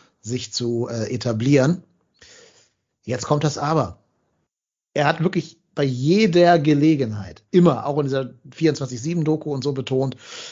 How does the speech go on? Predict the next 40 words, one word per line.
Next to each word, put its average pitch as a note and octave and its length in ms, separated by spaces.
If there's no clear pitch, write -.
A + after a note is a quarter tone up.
„Der - 140
F A#2 120
C D3+ 160
ist C#3 140
mein C3+ 160
Verein, C#3 500
der C3+ 140
F B2+ 100
C D3+ 140
ist C#3+ 100
meine C#3 160
Familie, D3 760
der C3+ 160
F C3 140
C D3 260
ist C3 120
mein, C3+ 360
mein C3+ 260
Kindheitstraum, C#3 1160
dass B2+ 100
ich - 60
da C3+ 100
spielen C3+ 380
darf“ C3 260
und B2 100
so. B2 300
Und B2+ 100
jetzt E3+ 260
hast E3+ 160
du E3 80
die D3 140
Gelegenheit, C#3+ 600
mit G#2 220
deinem F#3 340
Verein, C3 480
deinem B2+ 180
Kindheitsverein, B2 680
europäisch B2+ 560
zu G2+ 100
spielen. D#2+ 320